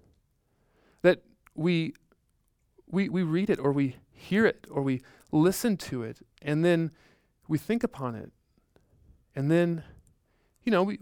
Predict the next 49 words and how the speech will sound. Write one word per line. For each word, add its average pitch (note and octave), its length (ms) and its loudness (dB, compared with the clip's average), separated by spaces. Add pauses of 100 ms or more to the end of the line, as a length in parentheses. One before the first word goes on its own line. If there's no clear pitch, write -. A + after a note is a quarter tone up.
(220)
we A3+ 60 -10
got A3 120 6
other E3 60 6
things D3 200 -2
to B2 80 -8
do. A#2 240 -6 (160)
<laughs> - 140 -12
You G3 120 6
know F#3 60 10
what F#3 80 8
I - 40 4
mean? F3 180 2 (600)
You - 60 -6
gotta G3+ 140 8
pay F#3 120 8
the C#3+ 60 8
bills. B2 480 0
You A3+ 80 6
got F#3+ 60 2
other E3+ 160 4
things D3+ 140 2
to D3+ 120 4
do. - 80 -6 (240)
But A3 60 8
then A3 100 12
at G3+ 80 8
different G3 220 6
moments, A3 260 4
you're F#3+ 80 6
able E3+ 140 2
to D#3+ 80 -2 (420)
call D3 300 2
it - 80 -6
back D#3 240 -2
to - 100 -6
mind, - 460 -10 (1600)
to, - 100 -6
to D#3+ 120 0
think - 280 -2
upon E3 280 0
it C#3+ 120 -4
some D#3 160 -8
more. E3+ 340 -10 (1800)
Um, C3+ 360 0 (500)
and F#3 100 2
this A3+ 120 2
takes B3+ 200 -2
practice. - 840 -4 (760)
Um, B2+ 320 -6